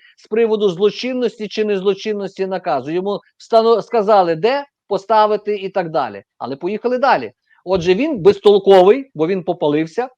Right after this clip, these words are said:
але він виконав наказ. Фігово виконав, бо попалився. Тепер питання в цьому контексті. Це, м, попередній зговір групою осіб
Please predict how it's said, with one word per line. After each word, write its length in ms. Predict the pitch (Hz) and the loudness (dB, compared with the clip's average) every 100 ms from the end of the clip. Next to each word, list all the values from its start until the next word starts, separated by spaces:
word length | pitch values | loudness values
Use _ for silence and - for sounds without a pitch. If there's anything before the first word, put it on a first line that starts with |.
| _ - | _ -2
але 180 | 285 415 | 2 4
він 180 | 427 359 | 2 2
виконав 420 | 349 254 233 202 | 0 2 0 0
наказ. 540 | 190 185 160 117 _ _ _ | -2 -4 -4 -6 _ _ _
Фігово 380 | 302 277 294 220 | -2 4 6 6
виконав, 400 | 202 190 180 156 | 4 2 0 -2
бо 160 | 147 202 | 0 0
попалився. 640 | 214 220 202 143 - 95 _ _ _ _ _ | 0 0 0 -2 -6 -20 _ _ _ _ _
Тепер 240 | 143 220 | -8 -8
питання 380 | 233 247 262 226 | -6 -2 -2 -4
в 40 | |
цьому 260 | 156 220 214 | -4 -6 -4
контексті. 500 | 220 208 214 - 139 | -6 -4 -6 -6 -14
Це, 380 | - 208 208 202 _ - | -4 0 0 -2 _ -20
м, 320 | 135 135 135 | -16 -14 -10
попередній 420 | 190 196 220 214 214 | -10 -4 -4 -4 -6
зговір 400 | 180 214 202 185 | -4 -4 -2 -4
групою 420 | 214 214 214 208 | -6 -6 -4 -4
осіб 300 | 208 - | -4 -6